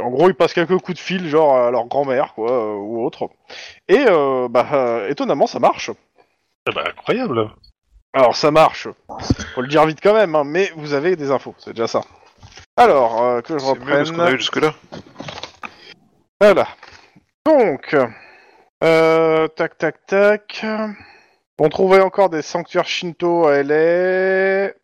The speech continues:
Speaker 1: mais si les Miko sont censées être les prêtresses, elles semblent bien, bel et bien avoir disparu. En gros, il reste des, quelques sanctuaires, mais qui sont plus habités, en fait, euh, qui sont à l'abandon.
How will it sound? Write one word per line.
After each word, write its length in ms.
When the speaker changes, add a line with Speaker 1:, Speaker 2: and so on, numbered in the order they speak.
Speaker 1:
mais 300
si 260
les 120
Miko 460
sont 200
censées 160
être 160
les 80
prêtresses, 460
elles 60
semblent 280
bien, 340
bel 200
et 60
bien 160
avoir 280
disparu. 680
En 120
gros, 320
il 80
reste 240
des, 300
quelques 280
sanctuaires, 500
mais 140
qui 100
sont 140
plus 220
habités, 360
en 100
fait, 300
euh, 80
qui 120
sont 120
à 40
l'abandon. 340